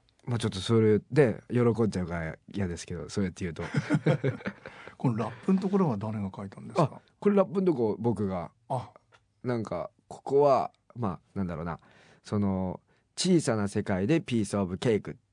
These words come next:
Speaker 1: 言ってるじゃないですか。
Speaker 2: はいはいはい。
Speaker 1: もう、
Speaker 2: ええ、はい。
Speaker 1: お-、きっぱりドンニード。大きな世界に向けてもっとラフでいいじゃん。
Speaker 2: はい。うん、
Speaker 1: で、まあ、
Speaker 2: と思ってよ。うん。
Speaker 1: 言ってるから、
Speaker 2: ええ。
Speaker 1: ちゃんとエイトとしての、
Speaker 2: ええ。
Speaker 1: えー、リアルを見せなきゃなと思って。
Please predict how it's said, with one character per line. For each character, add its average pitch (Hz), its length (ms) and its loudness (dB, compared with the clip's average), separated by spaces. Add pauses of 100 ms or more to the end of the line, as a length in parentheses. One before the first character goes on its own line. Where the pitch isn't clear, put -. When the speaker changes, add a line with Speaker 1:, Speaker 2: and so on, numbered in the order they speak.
Speaker 1:
言 120 80 -4
っ 107 80 -4
て 101 60 -2
る 95 80 0
じ 101 40 -4
ゃ - 60 -6
な - 0 -
い - 20 -8
で - 40 -8
す 110 60 -10
か。 - 20 -
Speaker 2:
は 101 60 -12
い - 40 -10
は 101 40 -4
い 101 40 -2
は 135 60 0
い。 120 40 0
Speaker 1:
も 101 60 -4
う、 - 20 -8
Speaker 2:
え - 80 -14
え、 - 140 -10
は 104 60 -8
い。 - 160 -16
Speaker 1:
お-、 104 160 0 (140)
き - 120 -8
っ - 80 -10
ぱ 135 120 4
り 107 100 0
ド 120 140 0
ン 135 100 2
ニ 135 80 2
ー - 20 4
ド。 92 120 -4 (260)
大 110 180 0
き 104 120 -6
な 98 120 -2
世 95 160 -6
界 82 320 -8 (540)
に 87 80 -6
向 90 80 -4
け 92 100 -4
て - 80 -4
も 113 120 2
っ 120 40 -2
と 104 100 -4
ラ 147 140 4
フ 151 80 -2
で 123 80 0
い 139 140 4
い 151 40 2
じ - 60 0
ゃ 80 60 0
ん。 - 20 -8
Speaker 2:
は - 60 -14
い。 - 340 -8
う - 40 -4
ん、 - 20 -10
Speaker 1:
で、 156 120 2
ま 156 120 4
あ、 123 80 -2
Speaker 2:
と 120 100 -10
思 113 60 -8
っ - 0 -
て - 20 -8
よ。 101 220 -8 (200)
う 139 40 -12
ん。 110 80 -12 (200)
Speaker 1:
言 107 120 -4
っ - 20 -14
て - 160 0
る 123 100 2
か 135 120 0
ら、 160 280 2
Speaker 2:
え - 40 -8
え。 131 40 -4
Speaker 1:
ち 127 40 -4
ゃ 131 80 2
ん 131 100 -2
と 151 320 2
エ 143 120 6
イ 139 80 2
ト 113 100 -2
と 101 160 -6
し - 100 -12
て - 180 0
の、 160 300 2
Speaker 2:
え 113 400 -10
え。 76 300 -10
Speaker 1:
え - 40 -
ー、 101 40 -2
リ 147 100 6
ア 139 100 6
ル 127 140 4
を 165 80 4
見 123 100 -2
せ 127 140 2
な 113 100 0
き 87 80 -10
ゃ 87 40 -6
な 135 160 2
と - 260 -16
思 80 160 -8
っ - 20 -10
て。 - 280 -14